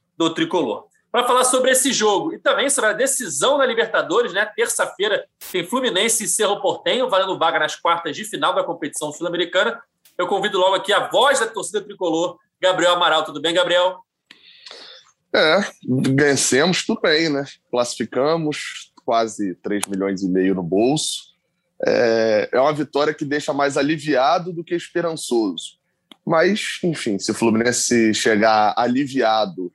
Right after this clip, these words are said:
Speaker 2: lá no dia vinte e sete de novembro, eu tô feliz também. Então, <laughs> pelo menos nesse lado aí.
Speaker 1: Pra completar nossa escalação do dia, pra falar desse jogo que o Fluminense não jogou bem, mas venceu por três a zero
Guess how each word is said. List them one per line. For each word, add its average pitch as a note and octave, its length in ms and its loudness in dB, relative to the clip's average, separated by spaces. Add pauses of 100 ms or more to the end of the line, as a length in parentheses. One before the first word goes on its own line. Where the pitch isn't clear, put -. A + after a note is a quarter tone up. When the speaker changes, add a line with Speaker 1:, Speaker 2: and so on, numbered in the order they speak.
(100)
Speaker 2:
lá G#2+ 240 2
no G#2+ 140 -2
dia A2 180 -4
vinte G#2 240 -6
e A#2 80 -2
sete A2 340 0
de G#2+ 120 -8
novembro, B2 440 0
eu F#3 60 -2
tô G#3+ 80 0
feliz A#3+ 400 0
também. A3 280 -2
Então, - 200 -4 (300)
<laughs> - 320 -18
pelo C#3 180 0
menos C3 300 0
nesse D3 240 0
lado B2+ 340 4
aí. G2+ 220 0 (1300)
Speaker 1:
Pra F3+ 160 0
completar F#3 420 0
nossa F3+ 200 2
escalação F#3 640 0
do E3+ 100 -6
dia, A#3 220 0
pra - 140 -2
falar F3+ 160 0
desse F#3+ 220 -2
jogo E3 300 0
que F3+ 60 -6
o E3 80 -6
Fluminense F#3 480 -2
não C4 180 4
jogou C4+ 340 2
bem, D3 220 4
mas D#3+ 220 -2
venceu F#3 360 -2
por E3 200 -16
três F3 200 2
a E3+ 100 2
zero F#3 340 2